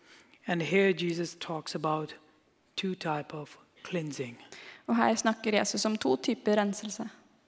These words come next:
Speaker 1: If we read, uh, Romans three twenty-three,
Speaker 2: Hvis vi leser i Romerne tre tjuetre,
Speaker 1: it's written here,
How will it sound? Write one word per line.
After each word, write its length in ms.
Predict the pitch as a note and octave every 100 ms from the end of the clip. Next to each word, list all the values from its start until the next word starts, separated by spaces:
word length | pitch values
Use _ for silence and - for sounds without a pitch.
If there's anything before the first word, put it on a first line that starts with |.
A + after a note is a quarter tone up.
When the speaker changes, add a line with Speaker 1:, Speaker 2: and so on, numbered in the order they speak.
| _ _ _ _ _ _ _ _ - -
Speaker 1:
If 220 | - F3 G3+
we 100 | F#3+
read, 440 | F#3+ G#3+ F3 D3+ - - -
uh, 160 | E3 D#3+
Romans 560 | F3 F3 F3 F3+ - - - - _
three 440 | - G3 F#3+ F#3+ F#3+
twenty-three, 600 | - D#3+ D#3 - E3 G3 - - - _ - - - - - -
Speaker 2:
Hvis 200 | A#3+ -
vi 40 |
leser 380 | A3+ G#3+ - G#3
i 80 | A3
Romerne 540 | G3+ G3+ G3+ G3+ G#3+ G#3 - - - _ - -
tre 320 | - - A#3 A#3+ - -
tjuetre, 480 | - - G#3 - A#3+ - - - - - - - - - - - - - - - - - _ - -
Speaker 1:
it's 220 | - F3+ -
written 320 | E3+ E3+ F3
here, 360 | D#3 E3 F3+